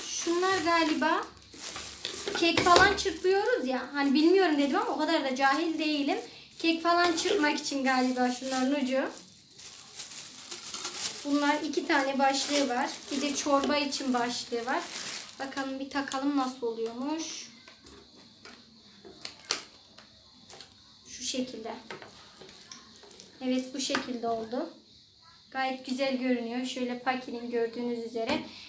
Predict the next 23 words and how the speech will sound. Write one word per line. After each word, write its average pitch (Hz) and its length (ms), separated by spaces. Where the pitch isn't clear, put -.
Ee, 262 480
dünkü 285 280
videomda 277 560
biliyorsunuz 254 540
gezmiştik 262 680
ve 294 120
üç 277 260
yüz 247 120
elli, 262 360
dört 277 340
yüze 262 180
yani 269 260
üç 277 200
yüz 285 100
ellinin 311 280
altında 285 500
yoktu 277 480
yani 247 260
kesinlikle. 277 800
Bir 285 100
de 320 160
fakirin 302 640
yani. 254 540